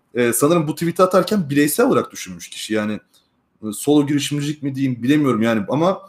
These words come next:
e, takımı, e, yalnızca nicelik açısından değil de nitelik açısından da takım ya da ekip diyeyim neyse artık o zihin, e, bir zihin, e, a-, aktivitesine katılacak olan katılımcıları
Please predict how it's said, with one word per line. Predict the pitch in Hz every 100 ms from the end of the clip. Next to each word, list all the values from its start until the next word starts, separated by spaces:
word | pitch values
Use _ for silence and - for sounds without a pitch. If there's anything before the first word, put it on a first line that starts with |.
| _ _ _ _ -
e, | 110 107
takımı, | - 131 151 202 - - _ _ _ _ _
e, | 113
yalnızca | 110 104 101 147 170 170 147
nicelik | 127 147 165
açısından | 147 - 151 147 147
değil | 214 135
de | 82 - _ _ _ _
nitelik | 120 151 185 160
açısından | 147 - 135 127 127
da | 113 113
takım | - - 117 135 123
ya | 113 113
da | 87
ekip | - - -
diyeyim | 95 110
neyse | 123 117
artık | 110 -
o |
zihin, | 98 101 151 165 - _ _ 107
e, | 110 107 95
bir | 117 110
zihin, | - 123 170 -
e, | 120 117 113 107
a-, | 92 78 73 71 62 52 - - - _ 117
aktivitesine | - 143 131 123 127 120
katılacak | 123 131 123 139 127
olan | 117
katılımcıları | - 120 131 131 127 127 123 190